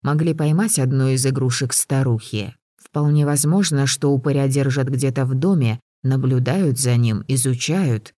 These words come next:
Научный подход во всём. Для его содержания даже есть готовая темница, та, в которой фон Клейс держал своего сумасшедшего брата. Вот её как раз будет не лишним проверить,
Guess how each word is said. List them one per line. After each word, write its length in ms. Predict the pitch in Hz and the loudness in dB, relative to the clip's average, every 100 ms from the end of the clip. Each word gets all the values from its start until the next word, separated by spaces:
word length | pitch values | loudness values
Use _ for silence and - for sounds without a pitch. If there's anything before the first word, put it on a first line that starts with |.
| _ - | _ -6
Научный 540 | 139 208 - 175 175 | -2 -2 -2 -2 -2
подход 480 | 170 165 - 175 160 | -2 -8 -4 -6 -2
во 140 | 170 | -4
всём. 600 | 165 - - 113 101 123 _ _ _ _ _ | -2 -2 0 0 -2 -6 _ _ _ _ _
Для 280 | 135 147 160 | -4 -2 -2
его 160 | 156 160 | 0 0
содержания 800 | 156 151 156 147 190 190 131 135 | 0 2 2 0 0 2 2 0
даже 240 | 139 143 | 0 0
есть 260 | 143 135 131 | 0 0 -2
готовая 520 | 135 143 135 135 127 | -2 0 0 0 0
темница, 800 | 139 135 147 208 - - 113 - _ - | 0 0 2 0 0 -2 -2 -6 _ -8
та, 100 | 226 | -8
в 100 | - | -4
которой 360 | 143 127 139 135 | -4 -2 0 0
фон 240 | 139 135 | 0 -2
Клейс 260 | 143 143 131 | 0 0 2
держал 380 | 139 131 139 135 | 0 0 0 -2
своего 400 | 131 131 131 135 | 0 0 0 0
сумасшедшего 840 | 139 131 131 139 127 - 135 139 | 0 0 0 -2 -2 -2 -2 0
брата. 580 | 135 131 107 - 104 107 _ _ | 0 0 0 -2 -8 -8 _ _
Вот 260 | 131 143 143 | -6 -6 0
её 240 | 151 151 | 0 2
как 220 | 151 151 160 | 0 -2 -2
раз 200 | 208 147 | -2 0
будет 340 | 135 135 139 | 0 0 0
не 120 | 139 | 0
лишним 460 | 160 214 - 131 123 | 0 -2 0 0 0
проверить, 640 | 127 127 120 113 107 - | 0 2 2 0 -2 -4